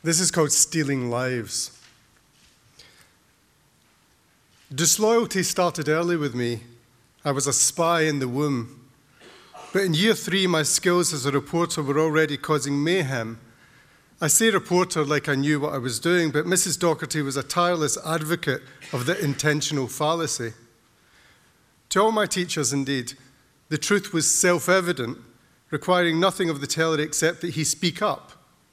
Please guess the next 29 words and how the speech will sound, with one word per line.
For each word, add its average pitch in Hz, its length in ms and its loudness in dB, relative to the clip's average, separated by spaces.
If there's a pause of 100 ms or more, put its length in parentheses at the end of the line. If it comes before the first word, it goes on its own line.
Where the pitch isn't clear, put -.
(960)
Saint 190 260 0
Luke's 220 300 0
Primary 185 480 2
School 139 480 -2 (260)
on 143 60 -6
the 139 80 -2
west 156 260 0
coast 143 200 -4
of 135 80 -4
Scotland 151 500 -4 (340)
in 127 120 -6
Colwinning 139 640 -2 (520)
was 151 140 -2
a 151 60 -2
place 185 320 0
of 156 100 -4
facts, - 960 -4 (240)
exemplified 160 880 0 (220)
by 160 100 0
the 143 120 -2
blatant 175 420 0
fact 156 320 0
that 175 160 -6
Christ 180 420 0
had 123 200 -4
died 160 320 0
for - 180 -4
our 165 240 -2
sins. 160 880 -2